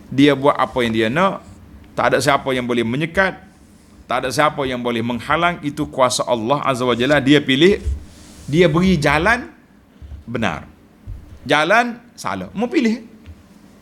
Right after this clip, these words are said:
Siapa yang Tuhan nak sesat, maka orang ni tak terbuka hati dia untuk mencari kebenaran.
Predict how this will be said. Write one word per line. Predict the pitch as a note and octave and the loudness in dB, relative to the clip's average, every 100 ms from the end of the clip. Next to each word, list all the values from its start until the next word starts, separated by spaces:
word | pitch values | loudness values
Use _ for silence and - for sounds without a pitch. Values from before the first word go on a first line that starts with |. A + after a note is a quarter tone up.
| - | -20
Siapa | - E3 E3 D#3+ | 0 0 2 0
yang | D3+ | -2
Tuhan | D#3 D3 | 0 -2
nak | C#3+ C#3 | -2 -6
sesat, | B2 - - | -6 -6 -8
maka | E3 | -2
orang | D3+ D3+ D3 | 0 2 0
ni | |
tak | D3 C#3 | -2 -2
terbuka | C#3 C#3+ C3+ B2 | -2 -2 0 0
hati | A#2+ C3 | 0 -4
dia | D3 | -2
untuk | E3 D3 F3+ - | -2 -4 -6 -6
mencari | D3 D#3 D3 B2+ F3 F#3 | -6 -4 0 0 0 0
kebenaran. | F3 C#3 C3 B2 A#2+ A#2+ A#2+ | 2 2 4 4 6 4 2